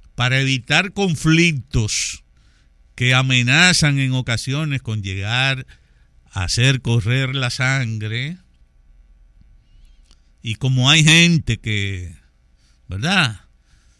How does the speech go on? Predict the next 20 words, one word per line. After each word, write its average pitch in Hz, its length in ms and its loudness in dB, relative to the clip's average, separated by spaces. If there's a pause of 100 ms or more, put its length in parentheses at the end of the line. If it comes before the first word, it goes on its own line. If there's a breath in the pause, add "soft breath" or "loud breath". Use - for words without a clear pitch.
(340)
Así 147 300 0
como 170 260 2
hay 180 80 6
vivos, 160 680 0
hay 113 160 -4
grupos 151 420 0
de 165 100 2
vivos 160 600 -2
que 117 200 -2
organizan 117 760 0
a 147 80 0
gente, 143 420 0
lo 110 160 -6
traen 165 380 0
a 156 80 -2
veces 156 360 -2
hasta 123 240 -4
de 123 100 -4
lugares 147 420 -2
remotos 160 520 -2